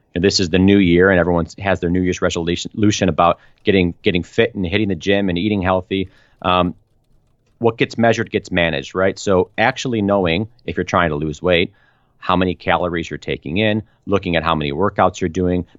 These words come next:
Maybe you're also tracking your, your, your fat and your protein and whatever else. Um, that's gonna, you're gonna be a hell of a lot better at losing weight and getting fit if you're looking at consistent numbers every day, week, and month, um, and, and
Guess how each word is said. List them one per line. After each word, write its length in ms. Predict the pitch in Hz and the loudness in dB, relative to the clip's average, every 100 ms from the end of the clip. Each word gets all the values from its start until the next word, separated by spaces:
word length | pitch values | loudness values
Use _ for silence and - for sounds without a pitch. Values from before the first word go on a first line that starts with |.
| - | 0
Maybe 160 | 92 | 2
you're 160 | 87 87 | 4 4
also 240 | 87 - | 4 2
tracking 500 | 82 90 82 - 80 | -2 0 0 -2 -6
your, 220 | 76 71 - | -4 -6 -8
your, 280 | 78 73 69 _ | -4 -4 -4 _
your 140 | - 76 | -12 -2
fat 340 | 107 98 - | 2 2 0
and 80 | - | -8
your 60 | 73 | -6
protein 500 | - 101 101 107 98 | -2 -2 -4 -8 -6
and 120 | 78 | -4
whatever 280 | 82 90 80 | -4 0 2
else. 300 | 85 113 - - _ | 2 0 -10 -20 _
Um, 380 | - 92 92 90 - _ _ _ _ _ _ _ - - | 0 2 2 0 -8 _ _ _ _ _ _ _ -18 -6
that's 160 | 113 | -4
gonna, 240 | - 117 117 | 0 -2 -2
you're 140 | 123 131 | -2 0
gonna 120 | 135 | 2
be 120 | 92 | 0
a 40 | 80 | -4
hell 520 | - - - 101 101 | -8 -12 0 2 2
of 80 | 90 | 2
a 40 | |
lot 260 | 87 82 76 | 2 2 0
better 340 | 82 76 71 _ _ _ | -2 -2 -6 _ _ _
at 180 | 92 90 | 0 0
losing 300 | 98 92 90 | 0 -2 0
weight 160 | 85 - | 0 -2
and 80 | 78 | -4
getting 180 | 85 | -4
fit 240 | 80 - 82 | -4 -4 -2
if 140 | 78 | -2
you're 100 | 92 | -2
looking 260 | 98 107 98 | -2 2 0
at 140 | - | 2
consistent 500 | - 87 - - 98 | -2 -2 -2 -2 -2
numbers 460 | 85 85 78 78 - _ _ - | 2 2 2 -2 -4 _ _ -2
every 220 | 90 90 | 2 2
day, 200 | 90 85 | 4 2
week, 260 | 82 82 | 2 0
and 100 | 80 | -2
month, 360 | 82 82 82 - _ _ _ | 0 0 0 -6 _ _ _
um, 500 | - 80 80 80 82 - - | -2 2 4 2 0 -4 -4
and, 380 | 98 92 90 - | 0 0 -2 -6
and 340 | 98 90 85 | -4 -2 -2